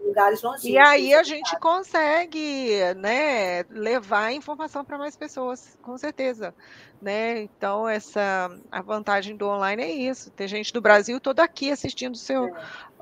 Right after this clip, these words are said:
Speaker 1: É,
Speaker 2: né, o,
Speaker 1: isso, isso.
Speaker 2: o, o simpósio de
Speaker 1: É
Speaker 2: vocês, né?
Speaker 1: verdade, é verdade. A pandemia tem que servir pra alguma coisa, né? E essa foi
Speaker 2: É,
Speaker 1: uma das coisas que a gente
Speaker 2: é.
Speaker 1: pode tá
Speaker 2: Serviu pra
Speaker 1: interligado, né, dessa forma.
Speaker 2: Aham,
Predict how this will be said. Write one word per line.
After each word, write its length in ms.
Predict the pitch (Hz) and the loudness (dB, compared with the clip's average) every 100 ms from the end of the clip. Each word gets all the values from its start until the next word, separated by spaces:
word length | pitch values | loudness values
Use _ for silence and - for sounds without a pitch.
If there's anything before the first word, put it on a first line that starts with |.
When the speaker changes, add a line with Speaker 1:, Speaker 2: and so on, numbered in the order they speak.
| - | -4
Speaker 1:
É, 40 | |
Speaker 2:
né, 240 | 233 247 240 | 2 4 4
o, 220 | 220 214 | 4 0
Speaker 1:
isso, 60 | - | -8
isso. 160 | - - | -14 -10
Speaker 2:
o, 680 | 208 208 202 190 196 196 - | -6 -6 -6 -6 -8 -10 -12
o 80 | 214 | -14
simpósio 580 | - 247 220 208 208 226 | -8 -6 2 4 4 -2
de 100 | 220 | -10
Speaker 1:
É 20 | |
Speaker 2:
vocês, 480 | 262 - 196 180 185 180 | -10 -6 -4 -4 -4 -4
né? 160 | 175 165 | -2 -2
Speaker 1:
verdade, 160 | 160 160 - | -2 -8 -16
é 40 | 190 - | -16 -16
verdade. 360 | 208 165 165 170 - - - | -10 -8 -8 -10 -20 -20 -6
A 100 | 220 | -6
pandemia 640 | 226 254 262 247 247 254 | -2 -2 0 0 4 4
tem 220 | - 277 302 | 4 -2 -2
que 60 | |
servir 300 | - 254 - | -2 -2 0
pra 100 | 233 220 | 4 4
alguma 260 | 208 220 | 4 -6
coisa, 360 | - 175 170 175 | -2 -2 -2 -8
né? 200 | 190 190 | -6 -2
E 60 | 196 | -2
essa 240 | 208 254 | -2 -4
foi 100 | - | 2
Speaker 2:
É, 440 | 302 294 262 247 | 6 8 8 6
Speaker 1:
uma 60 | 330 | 4
das 100 | 440 403 _ - | -2 -14 _ -20
coisas 220 | 403 - | -18 -2
que 60 | |
a 40 | - 233 220 220 269 | 4 6 8 6 2
gente 100 | 403 | -4
Speaker 2:
é. 40 | |
Speaker 1:
pode 20 | 453 _ - _ | -12 _ -20 _
tá 80 | 220 | 2
Speaker 2:
Serviu 80 | 220 | 4
pra 100 | 220 | 4
Speaker 1:
interligado, 680 | 226 220 226 202 180 180 185 | 2 0 -2 -2 0 -2 -4
né, 120 | 185 | -4
dessa 260 | 190 190 233 | -4 -4 -8
forma. 240 | - 185 359 | -6 -4 -2
Speaker 2:
Aham, 840 | 494 480 - 403 - 440 466 | -2 -4 -4 0 2 2 0